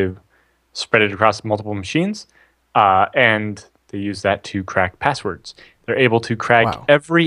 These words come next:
Speaker 1: eight-letter N T L M password, uh, even including, like, spaces and special characters, uh, in about six hours, or three hundred and fifty billion guesses per second. Uh,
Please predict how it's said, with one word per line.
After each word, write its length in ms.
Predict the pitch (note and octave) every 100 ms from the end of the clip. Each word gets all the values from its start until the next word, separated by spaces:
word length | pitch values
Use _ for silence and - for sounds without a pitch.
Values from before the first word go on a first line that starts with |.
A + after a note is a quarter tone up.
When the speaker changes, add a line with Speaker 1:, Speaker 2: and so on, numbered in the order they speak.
| D3
Speaker 1:
eight-letter 640 | C#3+ C#3+ C3 C3 C3 B2+ -
N 140 | A#2+
T 180 | A#2 -
L 120 | A#2 A2+ A2
M 60 |
password, 600 | G#2 C3+ - D#3+ F3 E3+ - _ -
uh, 420 | G2 F#2+ F2+ F2+ - _ _ _ _
even 260 | B2 A#2+ A#2
including, 400 | G#2 - A2 G#2
like, 80 | G2+
spaces 540 | - G2 G2 G#2+ F#2
and 340 | G2+ G2 G2 F#2+
special 320 | - G2+ G2
characters, 560 | - A#2 B2 E3 E3+ - _ _ _ _
uh, 320 | B2+ G2 F#2+ G2 -
in 140 | A2
about 200 | G#2 G2+
six 240 | - A2+ G2+
hours, 300 | E2+ B1 -
or 220 | A#2 G2+
three 340 | F#2 _ - F3
hundred 220 | F3+ D#3
and 80 | C3+
fifty 260 | C3+ - C3
billion 480 | G2+ C3 C3+ B2+
guesses 320 | A2 A2+ A2+ G#2
per 60 | G2 -
second. 320 | F#2 - - - _ _ _ _ _ _ - - - _ _ -
Uh, 260 | A2 F#2+